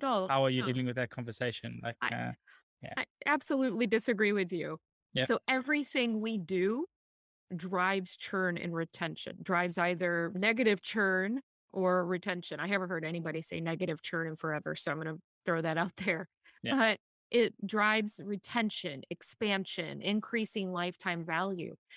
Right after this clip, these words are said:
Speaker 1: We are so heavy focu-, heavily focused on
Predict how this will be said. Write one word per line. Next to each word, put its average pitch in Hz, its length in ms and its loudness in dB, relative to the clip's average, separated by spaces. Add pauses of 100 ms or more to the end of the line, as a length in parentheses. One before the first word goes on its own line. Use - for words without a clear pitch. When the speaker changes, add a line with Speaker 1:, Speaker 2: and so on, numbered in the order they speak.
(120)
Speaker 1:
We 233 200 2
are 262 100 2
so 220 380 0
heavy 233 340 -2
focu-, 175 480 -2
heavily 233 320 0
focused 175 580 -2
on 170 280 2